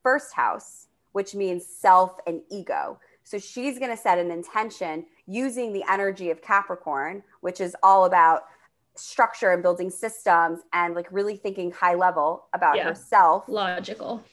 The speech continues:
Speaker 1: about her image, about how she wants to be perceived by the world,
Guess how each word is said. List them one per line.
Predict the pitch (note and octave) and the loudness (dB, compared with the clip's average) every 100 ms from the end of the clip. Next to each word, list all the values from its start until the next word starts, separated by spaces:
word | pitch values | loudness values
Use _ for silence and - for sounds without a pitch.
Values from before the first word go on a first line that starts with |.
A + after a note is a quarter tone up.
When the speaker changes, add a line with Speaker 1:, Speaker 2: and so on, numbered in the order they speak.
| - | -4
Speaker 1:
about | - F#3 F3+ | 4 4 4
her | G3+ F#3 | 0 -4
image, | G3 G#3 F3 E3+ F#3+ | -4 -4 -4 -6 0
about | F3+ E3 | 2 2
how | - F3 E3 E3 D#3 - | 2 2 2 2 0 -4
she | - G#3+ | -14 -12
wants | F#3+ E3+ E3 - - - | 0 2 2 -4 -18 -12
to | E3+ | -10
be | D#3+ D#3+ D#3 | -8 -10 -10
perceived | - F3+ - - A3+ A#3+ F3+ _ - | -12 -16 -16 -14 -10 -10 -12 _ 0
by | E3 D#3 | 2 2
the | E3 | 2
world, | A3 C#4 E3 D#3 | 4 6 6 2